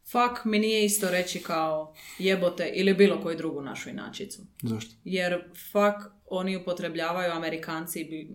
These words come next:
Speaker 1: ili bilo ko na, na engleskom govornom području, u svakoj mogućoj situaciji.
Speaker 2: Mhm.
Speaker 1: Tako da je taj fuck,
Speaker 2: Pa i
Speaker 1: evo,
Speaker 2: mi, jebote, što
Speaker 1: čudi
Speaker 2: ne?
Speaker 1: me što ga nema u gramatici.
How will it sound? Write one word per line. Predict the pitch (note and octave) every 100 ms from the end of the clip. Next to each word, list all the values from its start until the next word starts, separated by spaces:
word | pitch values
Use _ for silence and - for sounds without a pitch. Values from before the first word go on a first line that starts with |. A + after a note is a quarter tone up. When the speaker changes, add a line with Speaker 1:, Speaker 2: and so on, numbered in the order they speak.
| D#3
Speaker 1:
ili | D#3+ D#3
bilo | D3+ D#3+ D3+
ko | E3 D3+
na, | D3+ D3+ D3
na | D#3 D#3+
engleskom | E3+ E3+ - D#3+
govornom | E3+ F3 E3 D#3+
području, | E3+ F3+ G3+ G3+ F#3+ F3 - - _ _
u | G3
svakoj | G3 G3+ F#3 F3
mogućoj | D#3 D3+ - - -
situaciji. | - - C#3+ D3+ - C#3+ -
Speaker 2:
Mhm. | A#2+
Speaker 1:
Tako | F#3+ F3 F3+
da |
je | E3 E3
taj | E3
fuck, | E3 F3 E3+ E3+ - _ _ _ _ _ _ _
Speaker 2:
Pa | A2
i |
Speaker 1:
evo, | D3
Speaker 2:
mi, | D3 G#2+ G2
jebote, | A2+ A2 A#2
što | -
Speaker 1:
čudi | G3+ F3+
Speaker 2:
ne? |
Speaker 1:
me | E3 D#3+
što | - E3 D#3+
ga | D#3+
nema | D#3+ D#3+ D#3 C#3
u | C#3 C#3 - - - -
gramatici. | F3 D#3 D3 E3 -